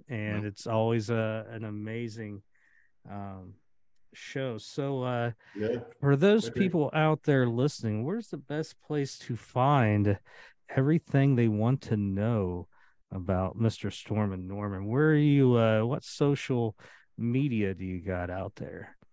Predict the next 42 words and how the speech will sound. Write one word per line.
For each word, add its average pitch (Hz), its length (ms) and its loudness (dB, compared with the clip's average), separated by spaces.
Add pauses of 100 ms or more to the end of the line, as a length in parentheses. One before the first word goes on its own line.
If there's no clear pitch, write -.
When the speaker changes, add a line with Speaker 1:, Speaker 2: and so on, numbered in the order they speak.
(580)
Speaker 3:
Yeah, 160 200 6
well, 147 220 6
I'm 131 180 2
Norman 151 500 4
Voss 143 440 0
on 123 200 -2
Facebook 135 560 -2
and 160 120 2
on 123 100 0
Instagram, 113 500 -2
or 135 120 4
it's - 120 -6
Storm 135 340 2
and 123 80 2
Norman 123 320 0
Band 110 260 -2
on 107 120 -2
Instagram. 107 760 -6 (720)
And 120 80 4
I 113 40 6
got 92 160 -2
Storm 110 280 -2
and 104 80 0
Norman 180 260 6
Band 202 220 4
on 190 140 4
Facebook. 190 540 4
I 156 80 4
got 165 160 2
so 165 100 2
many 160 120 4
things. 131 120 2
I 135 40 6
got 135 160 2
Heroes 147 340 4
of 131 120 -2
History 185 480 2
on 175 140 2
Facebook. 170 600 -4
I 127 60 0
got 117 260 -6
Voss 139 320 -2